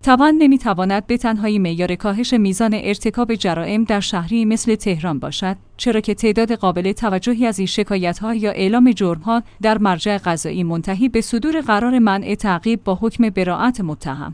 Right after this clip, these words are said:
می‌شود. بنابراین در نهایت این آمار قضایی است که می‌تواند به عنوان معیاری نسبی در این زمینه مورد توجه قرار گیرد."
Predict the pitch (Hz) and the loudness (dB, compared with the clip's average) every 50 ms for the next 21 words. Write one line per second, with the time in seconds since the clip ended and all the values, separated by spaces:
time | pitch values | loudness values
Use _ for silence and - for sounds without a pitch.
0 | - - 202 202 208 - - 190 151 151 151 - - - - - 196 226 247 269 | -6 0 2 2 2 2 2 0 0 -2 -6 -10 -12 -12 -4 0 2 4 4 6
1 | 247 262 254 233 240 262 269 254 226 214 190 208 208 208 214 233 226 247 262 - | 6 4 4 4 6 4 4 6 4 4 2 2 2 2 2 2 2 2 2 2
2 | 254 240 - 254 247 - - 214 202 202 196 202 196 196 196 190 170 190 190 190 | 0 2 4 4 4 4 4 2 2 2 2 0 0 0 0 0 2 2 0 2
3 | 185 185 185 196 - - - 240 220 240 247 247 262 240 196 208 190 185 185 175 | 2 0 0 -2 -2 0 2 4 4 4 4 4 2 2 2 2 2 2 0 0
4 | 196 190 - 190 190 190 185 214 214 214 214 202 180 175 175 202 202 196 226 220 | 0 0 0 0 0 0 2 2 2 2 2 2 0 0 0 0 0 2 4 4
5 | 214 202 190 - - 240 226 220 208 208 247 262 247 254 240 240 247 247 254 269 | 4 2 2 0 0 0 2 2 4 4 6 6 6 6 6 8 10 10 10 10
6 | 254 233 196 170 170 165 175 180 - 233 214 185 196 190 185 - 240 214 226 196 | 8 8 6 4 0 -2 -2 -2 0 0 0 2 0 0 0 0 0 0 0 -2
7 | - 160 151 147 143 143 139 147 143 143 143 139 - | -2 -4 -4 -4 -6 -8 -8 -8 -8 -8 -8 -10 -12